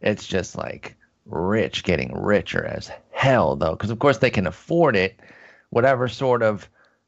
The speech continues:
financial aspect the Marlins wanna work out in terms of, okay, you take this much and we'll get this prospect. You know, it's gonna be one of those balancing acts.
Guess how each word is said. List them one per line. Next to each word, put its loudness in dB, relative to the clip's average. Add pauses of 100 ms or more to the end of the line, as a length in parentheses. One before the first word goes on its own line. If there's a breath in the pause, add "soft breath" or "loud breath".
financial -4
aspect -2
the -2
Marlins 0
wanna 0
work 2
out 4
in 0
terms -2
of, 6
okay, 0
you 0
take 0
this 2
much 4
and 0
we'll 0
get -4
this 2
prospect. 2
You 0
know, 6
it's 4
gonna 2
be 0
one 2
of 0
those 4
balancing 0
acts. -2